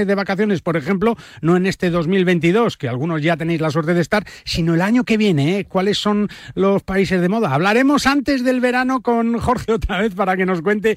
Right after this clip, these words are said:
y nos vaya dando algunas pistas. Jorge, muchísimas gracias, ¿eh? Que ha sido un placer, eh,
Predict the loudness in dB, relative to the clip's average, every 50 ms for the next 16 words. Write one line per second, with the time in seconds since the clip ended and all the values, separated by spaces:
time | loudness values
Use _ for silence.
0 | -4 -8 -10 -6 -2 0 0 2 2 2 2 2 2 2 0 0 0 0 0 0
1 | 0 -2 -6 -8 -6 -2 -2 0 0 0 0 0 0 -2 -2 -4 -6 -6 -6 -8
2 | -6 -2 0 0 0 2 0 0 0 -2 -2 0 0 2 2 4 2 2 0 0
3 | -2 -4 -2 -4 -4 -2 -4 -2 -2 0 2 2 2 0 -2 -6 -16 -20 -18 _
4 | -8 -6 -4 -4 -4 -2 0 0 2 2 2 2 2 2 2 2 2 2 0 0
5 | -2 -4